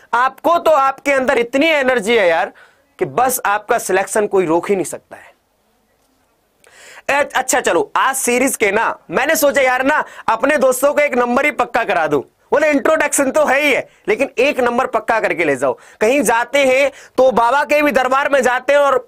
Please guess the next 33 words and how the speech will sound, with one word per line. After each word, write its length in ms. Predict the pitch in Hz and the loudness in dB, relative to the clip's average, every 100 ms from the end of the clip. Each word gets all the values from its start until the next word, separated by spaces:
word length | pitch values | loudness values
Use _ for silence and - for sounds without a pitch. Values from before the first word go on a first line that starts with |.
| _ | _
पैसा 300 | 233 233 294 | -2 0 0
नहीं 140 | 302 294 | 0 2
चढ़ाते, 360 | 254 240 285 | 0 0 -2
सोचते 300 | 277 254 254 | 2 2 2
हैं 100 | 277 | 0
प्रसाद 340 | 254 220 226 226 | 0 -2 -2 0
तो 60 | |
मिल 160 | 240 220 | 0 2
ही 80 | 240 | 2
जाएगा, 360 | 208 185 214 - _ _ _ _ | 2 2 0 -2 _ _ _ _
भगवान 420 | 147 180 226 302 | -2 0 2 2
हमें 180 | 285 285 | 2 0
कुछ 160 | 285 269 | 0 0
दे 180 | 190 233 | 0 0
देगा। 260 | 262 208 143 - _ - | 2 0 -2 -10 _ -10
तो 100 | 196 | -4
इसका 340 | - - 277 233 | -4 -2 0 0
मतलब 540 | 175 208 233 202 233 - - | -2 -2 0 2 0 -4 -6
कि 100 | - | -2
जब 360 | 196 127 233 262 | -2 0 -2 0
तुम 180 | 254 233 - | -2 0 0
आए 200 | 190 233 | 0 2
हो 120 | 202 | 2
ना, 240 | 208 190 - _ _ _ | 2 0 -4 _ _ _
तो 100 | - 214 | -4 0
एक 200 | 240 247 | 0 2
नंबर 280 | 202 214 | 0 0
पक्का 300 | - 190 214 | -2 -4 -2
करके 240 | 190 170 165 | -2 -2 -2
ले 140 | 151 | 0
जाओ 180 | 139 196 | 0 0
मेरे 160 | 180 147 | 0 -2
भाई। 200 | 104 | -4